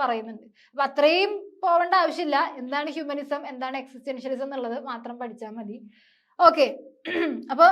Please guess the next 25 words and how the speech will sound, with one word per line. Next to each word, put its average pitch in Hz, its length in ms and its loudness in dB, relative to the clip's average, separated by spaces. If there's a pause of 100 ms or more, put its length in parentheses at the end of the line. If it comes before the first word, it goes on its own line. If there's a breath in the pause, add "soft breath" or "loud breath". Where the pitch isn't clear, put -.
(140)
കംപ്ലീറ്റ് 349 420 0
ആർക്ക് 392 260 4
വിട്ടു 403 200 -2
തന്നിരിക്കുകയാണ്? 370 440 0 (180)
നമുക്ക് 370 380 -2
വിട്ടു 403 200 0
തരി-, 302 340 -2
തന്നിരിക്കുകയാണ്. 262 460 -2
അതായത് 294 280 -2
സബ്ജക്റ്റീവ് 320 600 0
എക്സ്പീരിയൻസിന്റെ 359 680 -4
ബേസിലായിരിക്കും 320 680 0
നമ്മുടെ 285 280 -4
ബിഹേവിയർ 269 420 -2
ഉണ്ടാവുക, 233 300 -4 (100)
അല്ലെങ്കിൽ 285 280 -4
നമ്മൾ 311 340 0 (140)
ചിന്തിക്കുന്നതിനനുസരിച്ചായിരിക്കും, 339 1300 -2 (300 loud breath)
അല്ലെങ്കിൽ 302 300 -2
നമ്മുടെ 320 440 0
പർപ്പസിനെ 359 560 4 (140)
അനുസരി-, 294 340 -8 (120)
പർപ്പസിന് 311 500 -4
അനുസരിച്ചായിരിക്കും 302 680 -2 (340 loud breath)
നമ്മുടെ 294 220 -2